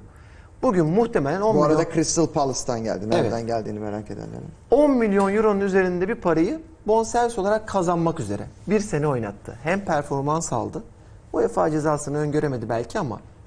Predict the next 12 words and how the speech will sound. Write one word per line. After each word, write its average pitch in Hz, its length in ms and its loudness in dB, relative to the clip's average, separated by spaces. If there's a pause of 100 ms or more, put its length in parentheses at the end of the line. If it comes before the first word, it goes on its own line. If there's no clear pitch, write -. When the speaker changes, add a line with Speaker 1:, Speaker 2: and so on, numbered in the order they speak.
(140)
Speaker 1:
belki - 280 -4
Şampiyonlar 160 540 -2
Ligi 123 240 -6 (380)
olabilirdi. 110 640 0
Eğer 127 240 2 (220)
bu 151 120 -2
ceza 202 280 4
olmasa 165 260 -2
belki 170 160 0
şampiyon 143 340 -4
olacaktı 110 300 -8 (100)
Trabzonspor. 104 520 -8